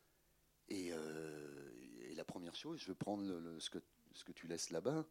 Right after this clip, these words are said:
et j'ai envie de dire, mais on, on la refait demain, et puis on rameute le monde, on rameute les politiques, on rameute, euh, on ferme toutes les écoles, et qu'ils viennent tous là, et qu'on,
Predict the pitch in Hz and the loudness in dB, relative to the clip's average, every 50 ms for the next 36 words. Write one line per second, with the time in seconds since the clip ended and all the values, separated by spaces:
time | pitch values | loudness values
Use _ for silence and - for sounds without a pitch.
0 | - - - - - - - - - - - - - - - - - - 85 82 | -6 -20 -20 -20 -20 -20 -20 -20 -20 -20 -20 -20 -20 -20 -20 -18 -10 -4 -2 0
1 | - 95 87 87 80 85 95 - - 156 151 113 98 90 82 85 - - 92 90 | 0 0 -2 -4 -6 -8 -2 2 4 4 4 4 2 0 0 -2 -4 -2 0 0
2 | 90 - - - - 104 92 90 92 90 110 151 175 175 160 117 - - - 95 | 2 0 0 2 2 4 4 4 4 6 6 6 8 8 6 6 4 0 -6 -6
3 | 87 85 - 92 92 98 107 117 - - 98 87 92 127 151 170 170 139 101 90 | -6 -4 -2 -2 -2 0 0 0 0 0 0 0 0 0 0 0 0 0 -2 -2
4 | - 92 95 95 110 123 127 - 110 95 85 90 - - 92 85 82 95 - - | 0 0 0 2 2 2 2 4 2 2 4 2 2 2 2 2 0 -4 -2 2
5 | - 185 185 - - 98 92 - - 98 104 123 151 156 - - 101 90 87 82 | 2 2 2 2 0 -4 -2 0 0 0 2 2 2 2 2 4 4 6 6 6
6 | 76 71 - - - - - - - - - - - 101 95 - - 127 113 117 | 4 2 -2 -10 -14 -14 -14 -14 -14 -16 -16 -10 -6 -4 0 6 8 8 8 6
7 | 120 - - 160 - - 117 107 - 101 101 - - 185 190 202 190 147 107 - | 4 -4 -6 -6 -4 -2 0 2 4 2 6 12 12 12 12 12 12 12 8 2
8 | - 110 107 - 101 113 101 98 - - - 107 - - - 143 165 185 185 170 | -2 -2 0 4 6 6 4 4 2 2 4 4 6 6 8 8 8 8 8 6
9 | 123 107 98 - 101 | 4 2 2 0 -4